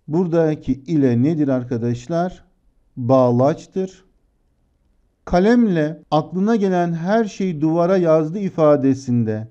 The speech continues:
ilenin yerine V getirebilir miyim? Kalem ve aklına gelen her şeyi duvara yazdı. Gelmiyor arkadaşlar.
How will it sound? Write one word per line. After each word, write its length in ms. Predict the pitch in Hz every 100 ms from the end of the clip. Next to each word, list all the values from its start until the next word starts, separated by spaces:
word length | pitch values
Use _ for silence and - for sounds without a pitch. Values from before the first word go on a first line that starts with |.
| -
ilenin 420 | 208 220 208 190
yerine 440 | 170 147 143 131
V 180 | 139 190
getirebilir 600 | 196 196 156 151 127 123
miyim? 320 | 117 120 131
Kalem 500 | - 151 170 180 160
ve 140 | 143 147
aklına 480 | 135 139 147 165
gelen 340 | 156 139 131 123
her 200 | 147 156
şeyi 280 | 147 127 123
duvara 340 | 135 127 113
yazdı. 640 | 117 151 156 147 165 165 - _ _ _ -
Gelmiyor 480 | 120 147 180 180 147
arkadaşlar. 840 | 131 120 123 117 117 - 151 156